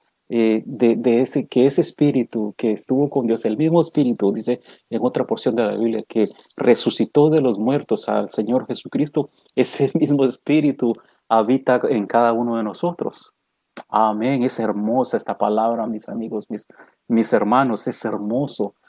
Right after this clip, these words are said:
porque tenemos la oportunidad nosotros también de ser ungidos con ese, con ese Espíritu Santo.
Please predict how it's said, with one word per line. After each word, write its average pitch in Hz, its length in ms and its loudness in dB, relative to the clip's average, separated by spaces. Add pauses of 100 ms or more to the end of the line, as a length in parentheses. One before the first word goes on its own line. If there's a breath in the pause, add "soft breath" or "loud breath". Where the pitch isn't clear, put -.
(160)
porque 113 220 2
tenemos 123 280 2
la 123 100 2
oportunidad 107 680 0
nosotros 113 280 -2
también 107 280 -4
de - 80 -6
ser 110 160 0
ungidos 104 440 -2
con 104 180 -8
ese, 101 240 -6 (260 soft breath)
con 110 180 4
ese 104 140 -2
Espíritu 104 420 -4
Santo. - 500 -8